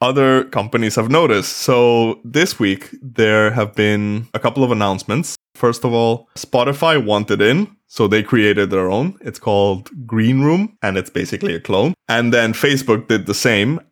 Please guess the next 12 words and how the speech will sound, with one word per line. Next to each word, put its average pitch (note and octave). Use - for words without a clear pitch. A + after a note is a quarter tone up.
I -
think B2+
it's -
called A2+
Facebook A#2
Live A#2
Audio D#3
Rooms. F3
So G#2
they've A#2+
noticed C3
what -